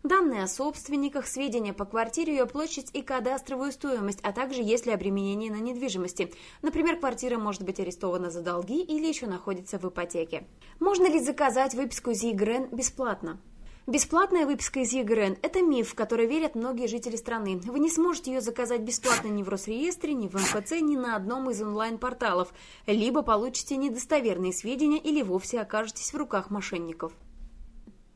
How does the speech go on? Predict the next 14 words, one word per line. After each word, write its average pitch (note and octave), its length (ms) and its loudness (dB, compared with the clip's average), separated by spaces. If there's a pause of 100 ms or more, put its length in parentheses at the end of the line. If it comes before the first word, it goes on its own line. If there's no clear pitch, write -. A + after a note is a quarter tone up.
(400)
Бесплатный E4+ 520 0
доступ C4 320 -2
к B3+ 80 0
информации C4 560 0
егрэн D#4+ 340 2
есть D#4+ 240 0
только C4+ 220 -2
у - 20 4
определенных A3+ 640 0
категорий G3 540 -2
людей, F3 420 0 (240)
например, B3 460 4
у - 20 -4
нотариусов B3+ 720 0